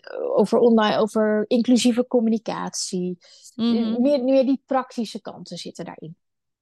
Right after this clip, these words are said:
Speaker 2: Oké, dus dan heb je eigenlijk, eh, als ik het een beetje goed begrijp, de twee bedrijven die je hebt, daarin wel een soort van gecombineerd al, al je kennis en een
Speaker 1: Ja.
Speaker 2: stuk netwerk. En,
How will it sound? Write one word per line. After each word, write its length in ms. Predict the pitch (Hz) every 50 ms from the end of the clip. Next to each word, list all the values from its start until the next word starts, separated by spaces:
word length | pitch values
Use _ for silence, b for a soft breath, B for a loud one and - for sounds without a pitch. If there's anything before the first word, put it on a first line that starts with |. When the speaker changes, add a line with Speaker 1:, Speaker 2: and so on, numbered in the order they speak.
| _ _
Speaker 2:
Oké, 500 | - 269 262 - 208 208 220 240 294 330 - _
dus 240 | - 233 277 277
dan 420 | 247 277 277 277 269 269 269 254 - _
heb 180 | - 254 240
je 120 | 262 - -
eigenlijk, 640 | - 240 262 320 330 320 247 208 202 - 151 - - _ _ _ _ _
eh, 220 | - 208 214 220
als 180 | - - 220 -
ik 80 | - _
het 100 | - -
een 100 | 240 220
beetje 480 | 226 233 240 233 - 233 208 214 220
goed 220 | - - - 262 208
begrijp, 500 | - - - - 247 226 208 240 262 _ b b b b b b b _
de 300 | 233 240 240 226 214 _
twee 240 | _ - 269 247 247
bedrijven 420 | 214 233 247 240 233 233 240 220 202
die 120 | 262 302
je 80 | 320 269
hebt, 240 | 226 214 - 214
daarin 360 | - - 233 233 233 233 233 233
wel 200 | 233 247 262 247
een 80 | 233
soort 280 | 226 - 247 240 226 -
van 400 | _ 240 233 226 226 226 220 208 _ _ _ _ _ _ _ _ _ _ _ _ _
gecombineerd 920 | _ - 262 247 _ 262 262 240 240 233 226 247 302 320 240 220 214 -
al, 380 | _ 247 240 233 226 220 220 -
al 180 | _ 247 247 240
je 140 | 240 233 233
kennis 540 | 233 - 240 226 220 214 220 226 214 - -
en 420 | - - 226 220 220 220 220 -
een 300 | _ - - 240 240 - 240
Speaker 1:
Ja. 100 | 233 269
Speaker 2:
stuk 200 | 330 339 247 208
netwerk. 720 | 233 240 226 226 220 - 240 233 226 208 226 226 226 220 -
En, 460 | - - 233 226 226 226 226 220